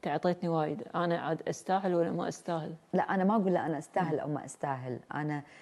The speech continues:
Speaker 2: أقول لربي: "اللهم لك الحمد لما أعطيتني، كسيتني، وفيتني، وبعدت عني،
Speaker 1: سترتني.
Speaker 2: سترتني"، طبعًا، إي، أوكي، "ولميت شملي"، وإلى، يعني، وايد أمور إحنا نشكره، حتى قعدتي بالنهار ثاني يوم ويعطينا أمر جديد،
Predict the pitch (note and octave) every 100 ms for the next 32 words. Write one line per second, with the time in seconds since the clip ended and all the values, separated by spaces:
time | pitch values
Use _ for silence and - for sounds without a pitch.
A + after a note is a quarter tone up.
0 | - - - D3 C#3 D#3+ E3 F3 D3+ E3+
1 | - D#3+ E3+ E3+ D#3+ D#3+ - D#3+ D#3 F#3
2 | D#3 D3 B2 C3+ G3+ G3 D3 D3 C#3+ C#3+
3 | C3+ - C#3+ C#3 D3 - D3+ C#3+ - D#3+
4 | - - - E3+ D#3+ E3 D3+ C#3+ E3+ -
5 | - G#3 G3+ F#3+ D#3+ D#3+ E3+ F#3 F3+ F3
6 | - E3+ - D#3+ D#3+ D#3+ D#3+ C#3+ - F3+
7 | F3 E3+ F3 F3 E3+ E3+ - F#3 E3+ E3
8 | F3+ F3 C#3+ F3+ C3+ - - - F#3 F3+
9 | G3 B3 C4 G3+ G#3 G#3+ G#3+ - F#3 E3+
10 | F#3+ - F#3 F#3 - - - C4+ - G3
11 | E3 D#3 F3+ A#3 G#3+ F3 - E3 F3+ D#3+
12 | D3+ C#3+ E3 D#3+ D3 D3 E3 F3 F3 E3+
13 | F3 E3 E3+ B3+